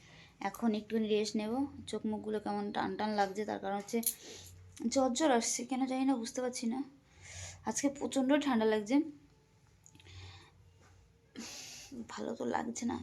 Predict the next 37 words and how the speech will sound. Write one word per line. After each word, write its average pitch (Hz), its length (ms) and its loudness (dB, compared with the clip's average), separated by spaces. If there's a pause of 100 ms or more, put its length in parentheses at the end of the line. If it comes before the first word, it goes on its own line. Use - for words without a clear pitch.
দেখা 240 280 -6
যাক 240 240 -8
কী 277 160 -8
আর 240 100 -2
করব। - 280 -12 (880)
আর 226 60 -6
তোমরা 233 260 4
সবাই 226 320 4
কিন্তু 226 340 0 (140)
আজকে - 380 0
লাইভে 202 500 4
আসবে, 202 220 -2
আমি 196 220 -2
কিন্তু 190 280 -4
ঝটাপট 208 460 -2
করে 220 120 0
লাইভে 202 280 -2
চলে 214 200 -2
আসবো। 214 200 -2 (380)
আর - 100 -4
সবাই 214 300 2
লাইভে 202 360 4
এসে 220 220 0
সুন্দর 202 280 -4
সুন্দর 196 260 -6
কমেন্ট 190 360 -2
করবে, 196 240 -6 (300)
কেমন? 233 240 4 (540)
আমি 214 200 4
কদিন 214 200 6
ধরে 233 100 8
ঠিকঠাক 226 340 -2
করে 226 140 2
লাইভও 208 360 8
করতে 214 280 0
পারছিলাম 202 400 0
না 208 120 -2